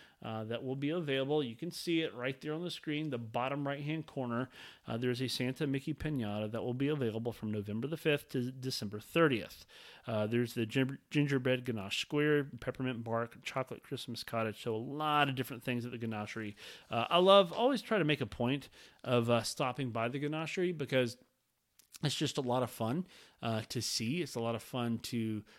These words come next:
uh, to, to, just to see what, like, they're, they're, they're working on and talk to the people that are there. Um, so it's just, again, it's a fun place. Over at Jock-, Jock Lindsay's, um, Hangar Bar, which is also in Disney Springs, um, there are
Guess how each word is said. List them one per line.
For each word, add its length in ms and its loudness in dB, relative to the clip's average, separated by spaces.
uh, 340 -6
to, 200 -6
to, 160 -4
just 320 -4
to 80 -4
see 220 0
what, 180 0
like, 180 0
they're, 140 -4
they're, 320 2
they're 160 0
working 400 4
on 280 4
and 120 -6
talk 240 2
to 80 -8
the 120 -4
people 300 -2
that 120 2
are 100 0
there. 460 0
Um, 300 -4
so 320 2
it's 100 -8
just, 300 -8
again, 320 -4
it's 160 -8
a 40 -4
fun 200 -2
place. 320 -12
Over 220 6
at 100 2
Jock-, 300 4
Jock 300 0
Lindsay's, 600 0
um, 320 -2
Hangar 280 -2
Bar, 240 2
which 160 -6
is 100 -4
also 300 -2
in 100 -2
Disney 280 -4
Springs, 580 -6
um, 220 -2
there 260 2
are 480 2